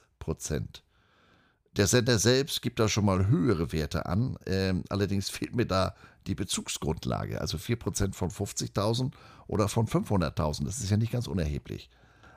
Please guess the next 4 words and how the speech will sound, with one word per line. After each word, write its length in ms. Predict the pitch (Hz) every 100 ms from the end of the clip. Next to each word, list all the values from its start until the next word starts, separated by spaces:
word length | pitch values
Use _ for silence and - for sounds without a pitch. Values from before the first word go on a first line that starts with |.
| -
Aber 340 | 120 143 151 - _ _ _ _ _ _ _ _ _ _ _ _ _ _
der 160 | - 92
Chef, 380 | - 113 - -
äh, 300 | 110 90 85